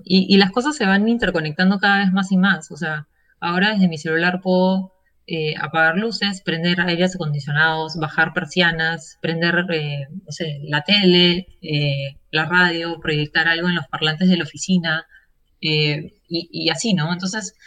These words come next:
creo que se van interconectando, vamos, vamos acaparando más cosas a, al entorno tecnológico, eh, que nuevamente van habilitando nuevas cosas que, que salgan en un futuro, ¿no?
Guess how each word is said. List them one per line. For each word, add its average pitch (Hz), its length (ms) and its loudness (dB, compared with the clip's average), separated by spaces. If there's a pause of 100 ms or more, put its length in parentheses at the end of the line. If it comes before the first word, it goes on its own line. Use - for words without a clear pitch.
(200)
creo 214 180 0
que 185 280 -2 (520)
se - 200 0
van 175 180 4
interconectando, 190 760 0
vamos, 185 340 2
vamos 185 440 0
acaparando 170 580 0
más 190 260 0
cosas 190 380 -4
a, 175 240 -4
al 147 180 -4
entorno 165 380 -2
tecnológico, 180 920 -4 (480)
eh, 151 540 0 (560)
que 170 300 -2 (260)
nuevamente 190 800 4
van 185 240 2
habilitando 185 880 2 (320)
nuevas 196 500 -2
cosas 202 500 -6
que, - 280 -14
que 151 160 -12
salgan 175 420 2
en 160 80 -10
un 170 120 -10
futuro, 175 440 -6
¿no? 175 180 -6